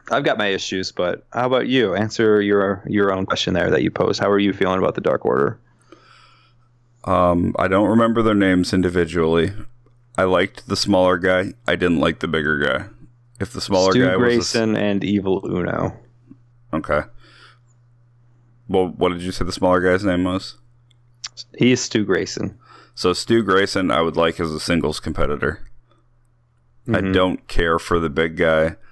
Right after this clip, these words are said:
Speaker 2: I don't care if he can do flips and stuff like that. I think it was
Speaker 1: Well, the
Speaker 2: overdone in
Speaker 1: problem
Speaker 2: this
Speaker 1: is
Speaker 2: match, especially.
Speaker 1: he's like, it was, yeah,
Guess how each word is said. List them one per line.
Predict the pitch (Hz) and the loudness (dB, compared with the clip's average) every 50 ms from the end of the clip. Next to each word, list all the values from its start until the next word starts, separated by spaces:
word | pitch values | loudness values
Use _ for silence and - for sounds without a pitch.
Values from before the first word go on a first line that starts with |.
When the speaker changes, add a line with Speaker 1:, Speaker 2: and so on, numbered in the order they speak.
| - _ - | -20 _ -6
Speaker 2:
I | - 82 85 | -4 -2 0
don't | 85 80 - - - | 0 0 -2 -4 -6
care | - - 87 82 80 80 | -4 -2 0 2 2 0
if | - - | 0 -2
he | 87 78 | -4 -4
can | - 90 80 71 | -2 -2 -2 0
do | 76 76 | -2 -2
flips | - - - 78 78 78 - - - | -4 -4 -2 -2 -2 -2 -2 -4 -6
and | 78 78 - | -6 -6 -6
stuff | - - 78 - - | -2 -2 -2 0 0
like | 80 76 76 - | -2 -2 -2 -2
that. | 73 73 73 76 69 - - _ _ _ _ _ - - - - | 0 0 0 0 -2 -4 -10 _ _ _ _ _ -20 -20 -8 -6
I | - 82 | -6 -4
think | - 85 78 71 | -4 -4 -4 -4
it | 80 - | -4 -4
was | 53 80 80 | -4 -4 0
Speaker 1:
Well, | 85 82 | 0 0
the | 80 73 76 | 0 0 0
Speaker 2:
overdone | 120 123 127 160 156 | 0 2 2 0 0
in | - | 0
Speaker 1:
problem | 185 226 311 302 247 | 0 0 0 2 2
Speaker 2:
this | 233 | 2
Speaker 1:
is | 214 190 | 2 2
Speaker 2:
match, | 175 - - - | 0 -2 -4 -6
especially. | - - - 73 73 76 - - 82 82 85 87 | -8 -6 -4 -4 -4 -4 -4 -4 -4 -2 -2 0
Speaker 1:
he's | 135 127 127 127 120 113 - - | 2 2 2 2 0 0 0 0
like, | 117 113 110 - 107 | 0 0 0 0 0
it | 117 131 - - | -2 -2 -2 0
was, | 131 143 135 - - - - - - - - - - - | 0 0 0 -2 -4 -10 -16 -18 -20 -20 -20 -14 -8 -4
yeah, | - 113 117 113 110 107 98 98 | -2 0 0 2 2 0 0 -2